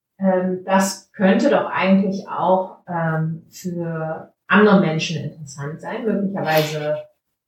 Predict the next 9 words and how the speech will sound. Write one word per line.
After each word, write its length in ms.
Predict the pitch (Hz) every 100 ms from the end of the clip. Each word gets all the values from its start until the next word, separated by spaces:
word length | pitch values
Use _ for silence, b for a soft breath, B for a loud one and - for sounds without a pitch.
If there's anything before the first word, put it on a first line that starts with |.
| _
äh, 460 | 160 143 143 139 160
Menschen, 680 | 160 156 165 - 165 160 -
die 840 | 156 151 147 151 147 139 151 135
sich 260 | 151 135 190
nicht 280 | 233 - 254
beruflich 520 | 247 247 240 226 220
mit 160 | 208
Sozialwissenschaften 1200 | 202 190 196 185 185 185 180 180 - 180 170 170
beschäftigen 720 | 160 - 170 - 180 175 -